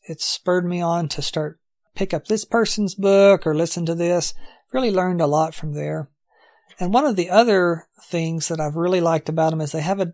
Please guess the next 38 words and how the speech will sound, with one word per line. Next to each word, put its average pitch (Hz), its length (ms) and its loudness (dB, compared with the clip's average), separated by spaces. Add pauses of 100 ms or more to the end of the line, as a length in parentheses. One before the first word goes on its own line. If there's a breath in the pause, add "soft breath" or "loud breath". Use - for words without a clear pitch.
(160)
a 147 140 -4
national 208 580 0
disciple 175 540 0
making 160 380 -6
forum. 151 560 -8 (460 soft breath)
This 180 220 -2
year 202 100 2
it's 175 120 -4
gonna 165 160 -4
be 156 140 0
October 170 440 -2
twenty-fifth, 208 680 -2
twenty-sixth. 185 760 -4
It's 165 180 -10
in 151 140 -6
Nashville, 170 520 -4
Tennessee. 180 800 -4 (400 soft breath)
If 151 220 -6
you 165 80 -8
have 185 260 0
the 180 140 0
opportunity 175 680 -2
and 156 140 -6
you 160 140 -12
could 202 720 2 (720)
register 170 460 0
and 151 120 -2
go 160 160 2
to 170 300 0
it, 170 200 0 (300)
I 156 220 -4
think 147 360 -8
you 151 180 -6
would 147 400 -8 (180)
love 147 220 -6
it. 160 140 -18 (480 loud breath)
I 180 200 4
have 175 380 -2